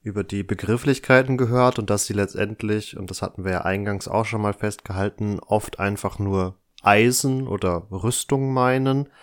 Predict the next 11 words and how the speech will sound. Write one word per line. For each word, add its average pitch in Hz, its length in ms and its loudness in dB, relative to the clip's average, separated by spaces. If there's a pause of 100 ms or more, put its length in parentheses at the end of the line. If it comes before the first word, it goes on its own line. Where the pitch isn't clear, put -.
(400)
Und 101 540 -4
daran 101 240 2
schließt - 380 -4
ja 98 140 0
auch 95 140 0
das - 360 -4
Eingangszitat 104 1600 -2
an, 113 340 0
was 101 160 -4
aus 98 140 -4
dem 98 220 -4